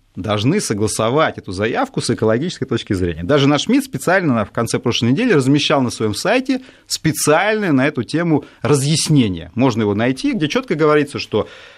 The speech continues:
если Туркмения и Азербайджан собираются построить трубу, <laughs> да, Туркмения в сторону Азербайджана, всё равно нужно получить экологическое согласование со стороны пяти государств.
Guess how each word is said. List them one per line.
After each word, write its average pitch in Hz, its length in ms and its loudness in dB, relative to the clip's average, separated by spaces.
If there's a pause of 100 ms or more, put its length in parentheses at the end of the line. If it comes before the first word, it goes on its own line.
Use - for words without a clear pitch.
(120)
если 131 380 -2
Туркмения 139 460 -2
и - 20 -2
Азербайджан 110 400 0
собираются 101 560 -2 (180)
построить 92 420 -2
трубу, 233 420 2
<laughs> - 60 -6
да, 123 280 -4
Туркмения 127 460 0
в - 40 -10
сторону 110 240 -4
Азербайджана, 156 400 -4 (140)
всё - 180 -2
равно 190 580 2
нужно 127 400 0
получить 127 600 0
экологическое 117 680 -4
согласование 156 580 -2
со - 120 -6
стороны 156 480 -2 (260)
пяти 151 200 -2
государств. 95 440 -4